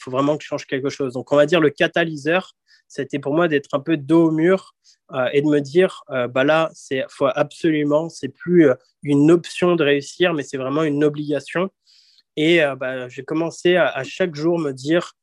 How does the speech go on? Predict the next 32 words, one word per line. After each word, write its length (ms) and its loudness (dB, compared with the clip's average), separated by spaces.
euh, « 200 0
Je 200 2
suis 220 -2
manager, 580 -4
je 160 -2
suis 220 -2
manager, 540 0
je 120 -2
suis 200 -2
manager. » 460 -2
Et 80 -2
en 80 0
fait, 180 2
j'ai 140 -2
commencé 420 2
à, 180 2
à 100 -6
travailler 580 2
ce 120 -10
que 120 -8
j'appelle, 540 -4
enfin, 220 -10
ce 80 -20
qu'on 120 -4
appelle 260 -2
l'autosuggestion. 1000 -2
Je 120 -8
me 60 0
suis 220 -4
suggéré 640 2
à 80 2
moi-même 520 -2